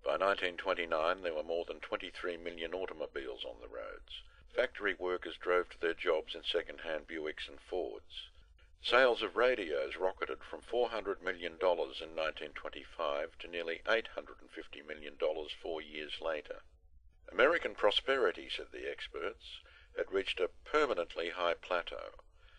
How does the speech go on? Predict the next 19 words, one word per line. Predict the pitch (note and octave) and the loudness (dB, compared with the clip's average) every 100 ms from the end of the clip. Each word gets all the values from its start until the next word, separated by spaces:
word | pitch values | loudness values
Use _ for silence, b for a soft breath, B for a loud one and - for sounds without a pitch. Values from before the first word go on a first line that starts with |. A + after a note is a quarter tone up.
| b - - - - | b -20 -20 -10 -4
Beneath | F#2+ C3+ - | 0 0 0
the | - | 0
ballyhoo | A2+ A2+ G#2 F#2 A2 E2+ F2 | 6 6 6 2 0 0 0
and | D#2+ | 0
bathtub | F#2 F#2+ - - F2 - | 0 0 -4 -4 -4 -4
gin | - F#2 | -4 -4
of | D2+ - | -4 -6
the | D2+ | -4
nineteen | D2+ C#2+ - C#2+ C#2 | -2 -2 -4 -8 -8
twenties, | - D2 C#2 C#2 D#2+ - B B B | -10 -10 -8 -12 -12 -14 B B B
they | - C#2 | -8 -6
declared, | - - E2 E2+ G#2+ A2 B B B - | -8 -2 0 2 0 -2 B B B -2
lay | E2 | 0
the | F2 | 0
solid | - A2 A#2 G#2+ | 0 0 0 0
rock | F#2 F#2 - | 4 2 2
of | E2 E2 | -6 -2
American | F2 E2+ D#2+ D#2 | 0 2 0 -4
industrial | D2+ D2 D#2 - D#2+ D2+ | -8 -4 -2 -2 -4 -6